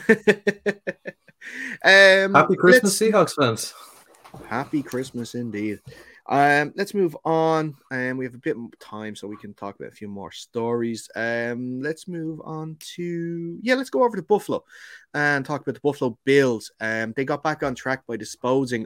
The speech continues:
Speaker 1: of the Patriots very easily in last week's Thursday Night Football, but they were hit by the news that, uh, Von Miller had a surgery to a, repair a torn A C L and is done for the year. Interestingly enough, Von, uh, Miller was seen as that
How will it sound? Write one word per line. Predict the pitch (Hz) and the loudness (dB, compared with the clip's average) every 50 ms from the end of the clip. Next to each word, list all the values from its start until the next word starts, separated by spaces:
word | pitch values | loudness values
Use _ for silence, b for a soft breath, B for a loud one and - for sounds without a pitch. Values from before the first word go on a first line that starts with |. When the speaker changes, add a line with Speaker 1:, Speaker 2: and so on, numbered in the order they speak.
| - | -6
Speaker 1:
of | - 110 110 107 101 110 | -6 -4 -4 -6 -6 -8
the | - 107 104 101 101 _ | -10 -10 -10 -10 -14 _
Patriots | _ - - 113 110 - - 113 101 - | _ -12 -10 -10 -10 -8 -10 -12 -12 -10
very | 107 113 113 104 107 107 - | -6 -4 -4 -4 -4 -6 -8
easily | 113 120 120 123 - - 147 156 156 B B B B B B | -6 -6 -6 -4 -2 -2 -2 -2 -2 B B B B B B
in | - 107 98 | -6 -6 -4
last | 98 107 120 143 180 202 - - | -2 -2 0 0 0 -2 -2 -6
week's | 107 101 - - | -8 -8 -8 -10
Thursday | - 104 101 98 - 101 95 | -10 -10 -10 -8 -10 -10 -10
Night | 92 90 - | -10 -12 -14
Football, | _ - 95 - - 135 147 160 - b b b b | _ -16 -14 -10 -8 -8 -8 -8 -10 b b b b
but | - - | -8 -4
they | 113 110 | -2 -2
were | 107 | -2
hit | 98 131 127 - | -2 -4 -4 -4
by | - 110 | -6 -6
the | 101 104 | -6 -6
news | 104 104 104 104 101 98 - 101 101 | -6 -8 -8 -8 -8 -10 -12 -14 -8
that, | - 104 101 101 _ _ - 104 | -6 -6 -6 -6 _ _ -12 -10
uh, | 107 107 | -10 -8
Von | 101 101 123 131 135 120 | -6 -4 -2 -2 -2 -2
Miller | 110 117 123 123 117 95 - | -2 -2 -2 -2 -2 -2 -4
had | - 107 101 | -6 -8 -8
a | 95 | -8
surgery | - - 120 110 - 110 98 - - | -10 -8 -6 -6 -6 -8 -12 -12 -12
to | - 95 | -14 -16
a, | - _ _ _ _ _ | -16 _ _ _ _ _
repair | - 123 - - 117 110 87 | -8 -8 -8 -6 -6 -6 -6
a | - - | -6 -10
torn | - - - 147 156 165 175 - | -12 -8 0 2 4 4 4 2
A | - 127 131 | -2 -4 -6
C | - - - 117 113 123 | -6 -6 -6 -2 0 2
L | 135 135 123 - B B B B B | 2 2 2 0 B B B B B
and | B 151 | B -6
is | 131 - | -4 -2
done | - 143 135 135 131 | -2 -2 -2 -2 -4
for | - - 135 | -6 -6 -6
the | 131 | -6
year. | 127 110 113 135 135 151 165 170 160 127 - _ - - _ _ _ _ _ _ _ _ _ _ _ _ _ - | -8 -10 -8 -2 2 4 8 8 8 6 4 _ -12 -20 _ _ _ _ _ _ _ _ _ _ _ _ _ -8
Interestingly | - 165 151 - 170 156 156 - 165 156 | -6 -4 0 4 2 2 2 2 -2 -2
enough, | 143 143 139 123 - | -2 -2 -4 -4 -6
Von, | 135 127 135 139 131 131 - - - | -8 -6 -4 -4 -4 -4 -6 -8 -6
uh, | 127 123 120 | -6 -4 -2
Miller | 127 131 147 156 151 135 | 0 0 2 2 2 0
was | 120 123 117 - | -2 -6 -8 -10
seen | - - 131 127 123 | -8 -6 -6 -6 -6
as | 107 98 - | -6 -6 -6
that | - 117 - | -6 -6 -6